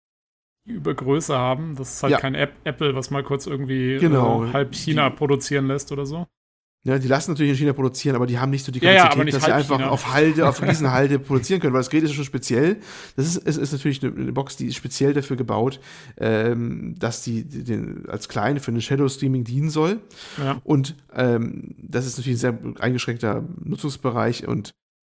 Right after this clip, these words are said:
Speaker 2: ja, äh, das Ding ko-, wollen sich auch nicht Millionen Stückzahlen hinlegen, ne?
Speaker 1: Das
Speaker 2: Weil
Speaker 1: war
Speaker 2: das
Speaker 1: ja,
Speaker 2: dann, ja.
Speaker 1: das war ja zum Beispiel bei, hier, bei, bei Valve Index und so und die Controller, die sie da gemacht haben, am Anfang immer, ähm, das war ja auch mal alles sofort ausverkauft, weil,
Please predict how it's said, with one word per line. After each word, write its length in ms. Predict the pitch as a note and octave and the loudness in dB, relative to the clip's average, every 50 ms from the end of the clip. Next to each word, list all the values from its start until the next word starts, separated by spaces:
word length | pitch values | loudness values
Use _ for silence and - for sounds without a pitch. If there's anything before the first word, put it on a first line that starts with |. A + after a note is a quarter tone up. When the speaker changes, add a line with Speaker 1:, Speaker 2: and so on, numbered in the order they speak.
| _ _ _ | _ _ _
Speaker 2:
ja, 280 | - A#2+ A2 G#2 A#2 G#2+ | -2 -2 -2 -2 -2 -2
äh, 200 | - A#2+ A#2 A#2 | -2 0 0 0
das 220 | A2 - A#2 - - | 0 -2 -4 -2 -2
Ding 140 | C#3 C3 A#2+ | -2 -2 0
ko-, 180 | C#3 C3 A2+ B2 | -2 -2 0 2
wollen 120 | B2+ B2+ | 2 2
sich 80 | A#2 - | 2 2
auch 60 | G#2+ C3 | 2 2
nicht 120 | B2 A#2 | 2 2
Millionen 240 | A#2 A2+ A#2+ B2 A#2 | 4 4 4 4 2
Stückzahlen 400 | - - A#2+ - - A#2 G#2 A2 | 0 -4 -6 -4 -2 0 2 2
hinlegen, 680 | G#2+ C#3 D3 C3+ A#2 A#2 A2+ G#2+ G#2 C3+ D3 D#3 B2+ | 4 4 4 4 4 4 4 4 2 0 -2 -2 0
ne? 100 | A#2 B2+ | 2 2
Speaker 1:
Das 180 | D#3 D3 - - | 4 4 4 4
Speaker 2:
Weil 140 | C3+ D3 | 4 6
Speaker 1:
war 80 | D#3+ E3 | 6 6
Speaker 2:
das 80 | D#3+ D3+ | 6 4
Speaker 1:
ja, 60 | A#2 | 2
Speaker 2:
dann, 300 | A2+ A2+ - - - - | -2 -2 -6 -8 -10 -8
ja. 120 | - - G#2+ | -4 -2 0
Speaker 1:
das 180 | - - - | 0 0 0
war 100 | C#3+ C#3+ | 2 2
ja 100 | D3+ D#3+ | 2 2
zum 140 | D#3 - D#3 | 0 0 -2
Beispiel 260 | D3 C#3+ - - C#3+ | -2 0 0 0 -2
bei, 440 | C3 A#2+ C3 C3 C3 C3 B2+ B2+ B2+ - - | 0 0 0 0 0 0 -2 -4 -6 -8 -12
hier, 480 | C3 - C#3+ C#3 C3+ C3+ C3+ - - - C#3 - | -8 -4 -2 -2 0 -2 -2 -4 -6 -10 -10 -6
bei, 340 | - C3+ C3 C#3+ - D3+ C3 B2 - | -4 -4 -2 -4 -4 -8 -12 -10 -6
bei 200 | - C3 B2+ A#2+ | -4 -4 -4 -4
Valve 300 | C3 C3 C3 C#3 C3+ - - - - - | -4 -2 -2 -4 -4 -6 -10 -14 -10 -4
Index 580 | D3+ D3 D#3 D3+ E3 D#3+ D3 - - - - | -4 -2 0 0 0 0 0 -2 -4 -6 -6
und 160 | - - C#3+ C3 | -4 -4 -4 -2
so 160 | C#3+ D3 D3 | 0 0 0
und 140 | C#3 C3+ C3 | 0 -2 -4
die 60 | C3 | -4
Controller, 460 | - C#3 C#3 - - C#3+ C#3 D3 D#3 | -4 -4 -4 0 0 2 2 2 2
die 80 | D3 C#3+ | 0 0
sie 100 | C#3 C#3 | -2 -2
da 120 | C3 C#3+ | -2 -2
gemacht 320 | C3 C3+ C3 C3+ - - - | 0 0 0 -2 -4 -4 -4
haben, 400 | C3+ C3+ C3 B2+ C3+ C3+ C3+ C#3 | -4 -2 -2 -2 -2 -2 -2 -2
am 180 | C#3 C3 C3+ | -4 -4 -4
Anfang 340 | C3+ C3+ C3+ C3+ - D3 C3+ | -4 -4 -6 -4 -4 -4 -2
immer, 420 | C3+ C3+ C3+ C3+ C3 C3 C3 B2+ B2 - - - D#3 | 0 0 0 2 2 0 0 -2 -4 -8 -14 -14 -12
ähm, 500 | D3 C3+ B2+ A#2+ B2 B2 A#2+ A#2 A#2 A#2+ - - - - | -10 -8 -6 -4 -4 -4 -4 -6 -8 -10 -14 -18 -14 -12
das 140 | - - - | -8 -4 -2
war 80 | B2+ | 0
ja 60 | B2 B2 | 0 0
auch 80 | A#2+ | 0
mal 120 | C3 D3 C3+ | 0 0 0
alles 140 | B2+ C3 - | 0 0 -4
sofort 280 | - B2+ - C#3+ C3 | -4 -4 -2 -2 -2
ausverkauft, 480 | C3+ C3 - - C#3+ - C#3+ C#3 C3+ - | -2 -2 -4 -6 -4 -2 -2 -2 -2 -2
weil, 180 | C#3+ C3+ B2 | -4 -4 -4